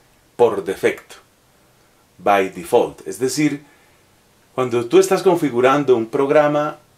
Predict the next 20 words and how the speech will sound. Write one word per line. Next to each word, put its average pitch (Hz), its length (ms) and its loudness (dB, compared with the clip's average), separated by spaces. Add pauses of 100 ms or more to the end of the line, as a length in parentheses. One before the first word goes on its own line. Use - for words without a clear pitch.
(100)
o 95 160 -10
cuando 95 260 -8
tienes 123 240 -4
que 127 100 -6
meter 110 280 -4
algunos 127 340 -6
datos, 127 500 -2 (440)
suele 175 360 4
haber 170 240 4
una 165 160 2
información 120 680 -4
que 110 260 -4
es - 240 -10 (120)
por 107 200 -4
defecto, 90 480 -6
es 98 120 -8
el 143 120 -4
punto 135 360 -4
de 101 80 -4
partida. 80 580 -12